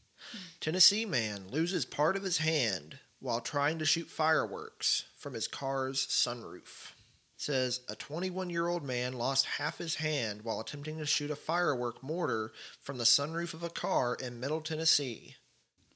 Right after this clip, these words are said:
Speaker 1: Was he drunk?
Speaker 2: I remember reading this. I don't know if he was drunk. I'm pretty sure he was not.
Speaker 1: 'Cause I, I was trying to give him the benefit of the doubt, like,
Speaker 2: I
Speaker 1: maybe
Speaker 2: don't
Speaker 1: that
Speaker 2: think so.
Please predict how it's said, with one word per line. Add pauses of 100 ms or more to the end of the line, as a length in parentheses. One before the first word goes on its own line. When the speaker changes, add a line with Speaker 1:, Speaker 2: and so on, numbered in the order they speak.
Speaker 1:
Was
he
drunk? (320)
Speaker 2:
I
remember
reading
this. (680)
I
don't
know
if
he
was
drunk. (680)
I'm
pretty
sure
he
was
not. (760)
Speaker 1:
'Cause
I, (100)
I
was
trying
to
give
him
the
benefit (380)
of
the
doubt,
like, (200)
Speaker 2:
I
Speaker 1:
maybe
Speaker 2:
don't
Speaker 1:
that
Speaker 2:
think
so.